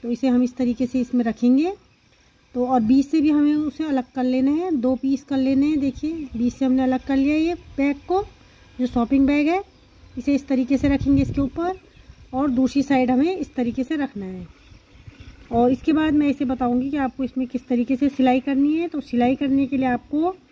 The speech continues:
इसमें सबसे पहले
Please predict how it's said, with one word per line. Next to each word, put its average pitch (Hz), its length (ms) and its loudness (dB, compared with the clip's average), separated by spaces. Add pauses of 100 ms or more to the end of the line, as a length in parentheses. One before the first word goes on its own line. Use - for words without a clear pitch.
(420)
इसमें 285 420 2 (3000)
सबसे 254 280 2
पहले 285 340 2